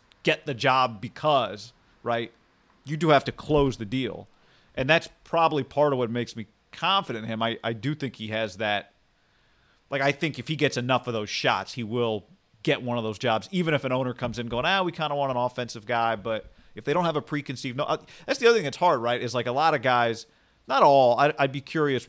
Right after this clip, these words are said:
how it breaks down, but a lot of people go into this process, I would imagining, everyone says they have an open mind, but with an idea of what they want. "I really want an offensive guy," or, "I really want somebody who's done that," or whatever, um, which, you know, which helps you if,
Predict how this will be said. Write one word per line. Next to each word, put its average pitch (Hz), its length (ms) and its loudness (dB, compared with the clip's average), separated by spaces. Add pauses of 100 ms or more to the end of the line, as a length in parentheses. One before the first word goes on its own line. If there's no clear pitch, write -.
how 131 160 4
it 107 100 -4
breaks 117 240 -4
down, 120 300 0
but 131 100 -4
a 135 60 -2
lot 180 160 0
of 185 40 -12
people 139 220 -10
go 127 320 -2
into 139 240 -4
this 107 160 -6
process, 131 420 -2
I 120 60 -4
would 110 140 -4
imagining, 107 600 -4 (220)
everyone 123 320 -2
says 135 240 -2
they 117 100 -4
have 113 220 -2
an 107 80 -6
open 110 240 -10
mind, 180 420 2 (220)
but 135 80 -4
with 160 220 0
an 147 80 4
idea 123 500 2
of 107 340 -4 (240)
what 123 260 -4
they 107 120 -6
want. 123 400 -2
"I 120 120 -10
really 135 220 -12
want 127 180 -8
an 120 60 -6
offensive 117 460 -10
guy," 101 300 -10
or, 95 60 -10
"I 113 80 -8
really 127 260 -4
want 117 240 -10
somebody 120 320 -8
who's 110 160 -10
done 117 260 -8
that," 113 160 -6
or 120 100 -8 (440)
whatever, 143 600 4 (460)
um, 113 480 -2 (800)
which, - 380 -8 (320)
you 107 80 -12
know, 101 80 -10
which 117 240 -10
helps - 320 4
you 98 120 -14
if, 92 260 -10